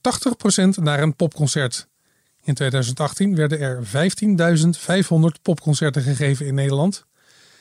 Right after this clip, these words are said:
Daartegenover staat dat het aantal toneel- en dansvoorstellingen is afgenomen.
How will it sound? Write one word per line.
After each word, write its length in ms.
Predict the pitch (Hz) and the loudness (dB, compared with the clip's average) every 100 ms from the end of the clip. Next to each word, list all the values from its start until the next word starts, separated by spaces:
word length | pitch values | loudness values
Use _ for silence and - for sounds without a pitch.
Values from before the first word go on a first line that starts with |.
| _ _ _ | _ _ _
Daartegenover 720 | 151 131 143 127 143 202 240 | -4 -2 -2 0 0 2 0
staat 280 | - 214 214 | 0 0 0
dat 160 | 175 170 | 0 0
het 160 | 160 | 0
aantal 300 | 180 156 147 | 0 0 0
toneel- 460 | 143 151 143 170 175 | 0 2 4 2 0
en 160 | 127 117 | -4 -2
dansvoorstellingen 880 | 202 247 - 220 233 208 185 180 - | 2 2 2 0 2 4 6 4 2
is 160 | 196 175 | -2 -2
afgenomen. 640 | 139 - 143 127 123 117 | -2 -2 -2 0 -2 -4